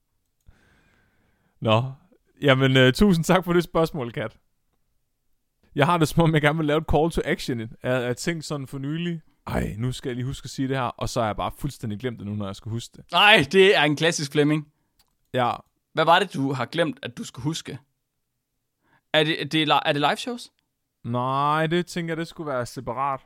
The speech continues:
Speaker 2: Ja, fint nok. Nå, men kan det så, er det så ikke bare lige meget?
Speaker 1: Jeg så den i.
Speaker 2: Skid-, ja, du er sort indeni. Hvad er det for noget? Skide være med alt det der call to action. Tak fordi
Speaker 1: Altså,
Speaker 2: du var med.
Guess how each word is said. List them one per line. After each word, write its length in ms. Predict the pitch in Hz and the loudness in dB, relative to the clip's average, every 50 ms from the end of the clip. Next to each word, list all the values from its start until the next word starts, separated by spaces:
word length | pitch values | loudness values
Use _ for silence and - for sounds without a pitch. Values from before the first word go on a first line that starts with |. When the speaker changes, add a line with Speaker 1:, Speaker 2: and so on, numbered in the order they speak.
| - | -4
Speaker 2:
Ja, 220 | 147 151 143 143 139 - | -2 0 0 -2 -2 -14
fint 180 | - - 175 147 | -14 -10 -8 -8
nok. 140 | 107 85 120 _ _ _ _ _ _ _ _ _ _ _ _ _ _ _ _ _ _ _ _ _ _ _ _ _ | -8 -8 -12 _ _ _ _ _ _ _ _ _ _ _ _ _ _ _ _ _ _ _ _ _ _ _ _ _
Nå, 100 | - 107 | -16 -14
men 100 | 110 - | -14 -14
kan 120 | - - 113 | -12 -12 -12
det 80 | 113 | -6
så, 140 | - 135 135 - - | -4 -4 -4 -2 -4
er 40 | 117 | -6
det 100 | - - | -4 -4
så 60 | 160 | -4
ikke 100 | 170 - | -4 -2
bare 120 | - 185 | -2 -2
lige 100 | 170 190 | -2 -2
meget? 240 | 226 226 151 113 113 - _ _ _ _ _ _ _ _ _ _ _ _ _ _ _ - | -2 -2 -2 -4 -6 -10 _ _ _ _ _ _ _ _ _ _ _ _ _ _ _ -12
Speaker 1:
Jeg 80 | - - | -10 -10
så 180 | - - - 113 | -8 -8 -8 -6
den 220 | 117 120 120 117 | -6 -6 -6 -6
i. 120 | 117 113 - _ _ _ _ - | -6 -8 -10 _ _ _ _ -14
Speaker 2:
Skid-, 380 | - - _ - 147 180 160 - | -14 -14 _ -6 -6 -6 -4 0
ja, 160 | 147 165 180 - - | 2 2 2 2 -2
du 60 | 160 | -6
er 40 | 151 | -4
sort 360 | 147 - - 147 160 175 - | -4 -6 -4 -2 -4 -2 -2
indeni. 340 | 135 120 123 123 123 - _ _ _ | 0 0 0 0 -2 -4 _ _ _
Hvad 40 | - | -16
er 40 | 127 | -14
det 100 | 127 123 | -14 -10
for 60 | 131 | -10
noget? 160 | 117 113 123 - _ _ _ _ _ _ _ _ _ _ _ _ _ _ _ _ _ _ - | -10 -10 -10 -12 _ _ _ _ _ _ _ _ _ _ _ _ _ _ _ _ _ _ -12
Skide 420 | - - - - 160 180 208 190 | -10 -10 -8 -4 -4 -4 -2 -2
være 300 | 156 131 117 120 123 131 135 _ | -2 -2 -2 -2 -4 -6 -10 _
med 120 | - 113 120 | -10 -10 -8
alt 120 | 117 113 | -8 -10
det 80 | 120 110 | -10 -10
der 460 | 110 101 98 98 104 107 120 - _ _ _ _ _ _ _ _ - - | -8 -8 -8 -8 -8 -10 -12 -16 _ _ _ _ _ _ _ _ -20 -14
call 140 | - 113 123 | -12 -12 -12
to 140 | - - - | -12 -16 -18
action. 320 | - 123 - - - - - _ _ _ _ _ _ _ _ _ _ _ | -18 -18 -20 -18 -20 -20 -20 _ _ _ _ _ _ _ _ _ _ _
Tak 220 | - - 160 156 | -12 -10 -8 -6
fordi 80 | - - | -2 0
Speaker 1:
Altså, 200 | 185 147 113 120 | 0 2 2 0
Speaker 2:
du 40 | 107 | -2
var 60 | 101 | -2
med. 160 | 92 92 107 | -6 -10 -14